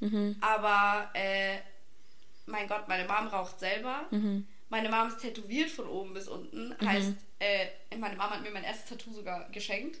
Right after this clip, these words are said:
Speaker 1: Ja.
Speaker 2: Von dem her, pff, no shock.
Speaker 1: Mhm.
Speaker 2: Ich hatte, bis ich siebzehn war, nicht mal Ohrlöcher.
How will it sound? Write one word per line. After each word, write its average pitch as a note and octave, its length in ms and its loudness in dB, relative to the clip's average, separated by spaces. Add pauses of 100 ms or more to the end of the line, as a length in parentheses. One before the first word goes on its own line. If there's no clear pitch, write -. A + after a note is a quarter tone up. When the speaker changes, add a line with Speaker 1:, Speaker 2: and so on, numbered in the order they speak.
Speaker 1:
Ja. F#3+ 240 2 (380)
Speaker 2:
Von G#3 200 -4
dem F#3+ 160 -4
her, F3+ 380 0
pff, - 260 -8 (460)
no G#3+ 320 0
shock. A3 420 2 (320)
Speaker 1:
Mhm. G#3 180 2
Speaker 2:
Ich G3 120 2
hatte, B3+ 200 2
bis C4+ 180 -4
ich B3 120 -6
siebzehn D4 360 -2
war, A#3+ 100 4
nicht C#4+ 180 -4
mal A#3 200 -2
Ohrlöcher. G3+ 760 0